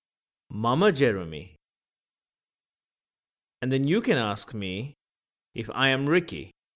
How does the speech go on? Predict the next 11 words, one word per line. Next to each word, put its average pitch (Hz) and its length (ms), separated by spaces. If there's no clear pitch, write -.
"Oya 135 560
Ricky 156 460
da?" 67 240
And 110 120
since 117 240
I'm 107 200
not, 127 460
I 135 220
would 120 200
say, 92 440
"Mama 139 580